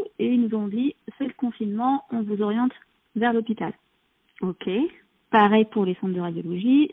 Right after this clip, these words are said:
Speaker 1: c'est le confinement, on vous oriente vers l'hôpital. Je fais, ok, donc là j'ai personne, là je suis enceinte, mais je sais pas ce qu'il faut faire. Je sais comment on fait un bébé, mais je sais pas
Speaker 2: Ouais.
Speaker 1: ce qu'il faut faire une fois qu'il est là, quoi.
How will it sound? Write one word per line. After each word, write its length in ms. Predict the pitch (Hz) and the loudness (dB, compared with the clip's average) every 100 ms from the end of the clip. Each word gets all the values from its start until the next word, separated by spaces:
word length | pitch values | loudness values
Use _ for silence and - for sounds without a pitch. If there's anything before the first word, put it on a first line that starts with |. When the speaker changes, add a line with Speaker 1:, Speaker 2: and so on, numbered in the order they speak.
| - | -2
Speaker 1:
c'est 60 | |
le 60 | 262 | -6
confinement, 560 | 226 202 196 214 262 262 | -6 -6 -2 4 4 2
on 60 | 226 | -2
vous 180 | 208 196 | -2 -2
oriente 360 | 202 240 269 - 214 | 0 0 0 -4 -2
vers 140 | 247 | 2
l'hôpital. 360 | 247 226 151 - _ _ _ _ | 2 0 -4 -8 _ _ _ _
Je 140 | - - | -20 -18
fais, 80 | - - | -14 -8
ok, 720 | 170 - - 233 262 302 320 | -8 -8 -4 2 4 4 4
donc 160 | 214 196 | 4 2
là 60 | 233 | 0
j'ai 120 | 254 | 2
personne, 320 | 262 233 180 | 0 0 -2
là 80 | 180 | -4
je 60 | - | -4
suis 80 | |
enceinte, 260 | 196 - 269 | -6 -4 -4
mais 80 | 226 | -4
je 60 | |
sais 100 | - | -4
pas 100 | 196 | -6
ce 60 | 226 | -8
qu'il 120 | - | -8
faut 80 | 233 | -10
faire. 180 | 220 185 | -8 -8
Je 80 | 175 - | -8 -8
sais 100 | 233 | -4
comment 240 | 226 220 | 0 0
on 40 | 208 | 0
fait 120 | 208 | -2
un 100 | 196 | 0
bébé, 400 | 190 185 269 359 _ _ _ - | 2 4 4 4 _ _ _ -6
mais 100 | 202 | 0
je 40 | 214 | 4
sais 80 | |
pas 100 | 233 | 4
Speaker 2:
Ouais. 80 | 233 | 4
Speaker 1:
ce 20 | 220 | 4
qu'il 80 | |
faut 100 | 247 269 | 2 0
faire 140 | 302 | 0
une 140 | 277 | 0
fois 100 | 285 | 0
qu'il 200 | 269 277 240 | -2 -2 -2
est 60 | |
là, 140 | 175 151 | -2 -4
quoi. 200 | 175 | -8